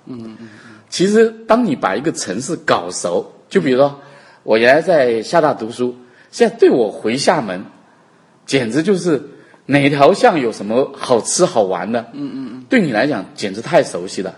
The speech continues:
Speaker 1: 嗯。
Speaker 2: 所以你到一个城市是没有陌生感。你要做什么事情，我认为那就是个心理适应的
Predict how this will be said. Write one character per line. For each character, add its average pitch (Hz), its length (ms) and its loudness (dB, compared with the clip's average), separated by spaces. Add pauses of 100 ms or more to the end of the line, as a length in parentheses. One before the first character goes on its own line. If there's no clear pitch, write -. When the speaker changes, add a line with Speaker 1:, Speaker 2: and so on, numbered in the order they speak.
(140)
Speaker 1:
嗯。 120 140 -14
Speaker 2:
所 180 140 4
以 202 40 0
你 131 80 -4
到 190 200 0
一 160 40 -2
个 165 100 -4
城 - 260 -12
市 170 160 -6
是 - 120 -6
没 98 120 -6
有 98 80 -6
陌 131 240 -2
生 110 260 -6
感。 101 100 -8 (760)
你 120 100 -2
要 139 140 4
做 196 300 0
什 - 160 -8
么 92 140 -8
事 - 220 -4
情， - 200 -10 (360)
我 - 120 -4
认 139 160 0
为 110 120 -6 (120)
那 147 140 -4
就 139 140 -6
是 135 100 -8
个 117 100 -6
心 160 320 -2
理 98 160 -6
适 127 240 -6
应 127 140 -2
的 90 100 -10